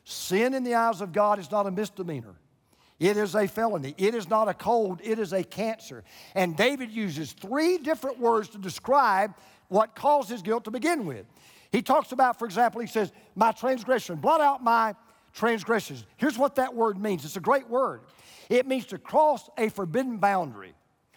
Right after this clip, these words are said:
or to rebel against the law. David said, "I know what I've done.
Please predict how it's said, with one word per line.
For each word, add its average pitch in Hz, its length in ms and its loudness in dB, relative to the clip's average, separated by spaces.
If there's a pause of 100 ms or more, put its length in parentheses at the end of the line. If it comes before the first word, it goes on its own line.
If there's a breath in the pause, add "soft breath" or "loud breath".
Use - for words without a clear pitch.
(120 loud breath)
or 226 160 4
to 220 120 -12
rebel 247 600 2
against 247 400 -4
the 226 80 -2
law. 190 440 0 (560)
David 262 320 2
said, 240 180 -2
"I 226 120 6
know 294 160 4
what 285 180 2
I've 214 200 2
done. 160 400 -2